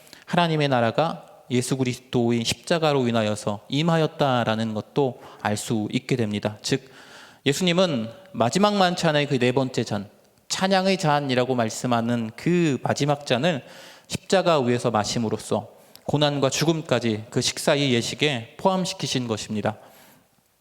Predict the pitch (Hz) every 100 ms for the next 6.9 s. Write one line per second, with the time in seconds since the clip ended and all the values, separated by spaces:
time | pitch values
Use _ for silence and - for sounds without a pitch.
0 | _ _ _ - - - - 151 180 165
1 | 196 190 185 170 151 156 156 151 143 120
2 | 123 147 151 117 120 - 135 131 117 113
3 | - 110 - 147 156 135 120 110 104 104
4 | 110 107 - - - - 123 139 147 120
5 | 101 - - - 127 127 160 156 147 127
6 | - 175 175 143 127 - 123 110 -